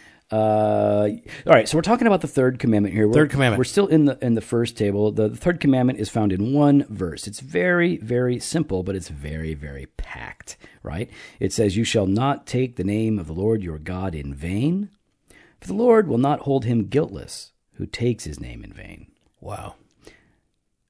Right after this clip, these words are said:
Speaker 1: Uh, that should be a sobering statement. Remember,
Speaker 2: Yes.
Speaker 1: this is given to the people of God, that God is their God, they are God's people, and God says,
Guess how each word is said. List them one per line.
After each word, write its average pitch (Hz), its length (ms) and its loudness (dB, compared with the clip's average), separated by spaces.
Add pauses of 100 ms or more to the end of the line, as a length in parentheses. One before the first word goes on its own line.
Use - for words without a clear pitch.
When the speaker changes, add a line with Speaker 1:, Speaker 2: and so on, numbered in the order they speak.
Speaker 1:
Uh, - 320 -10
that 180 240 0
should 190 200 -4
be 160 160 2
a 151 100 2
sobering 98 1000 2
statement. - 680 -10
Remember, 175 300 8
Speaker 2:
Yes. 127 80 6
Speaker 1:
this 131 120 -2
is 143 120 -4
given 151 200 -2
to 165 60 2
the 139 80 -2
people 175 360 -6
of 147 120 -8
God, 113 520 -4
that 101 200 -8
God 131 240 -2
is 143 100 -2
their 165 160 4
God, 160 400 4
they 127 140 0
are 147 140 0
God's 135 240 -2
people, 156 360 -2 (260)
and 82 180 -6
God 117 280 -6
says, 101 540 -2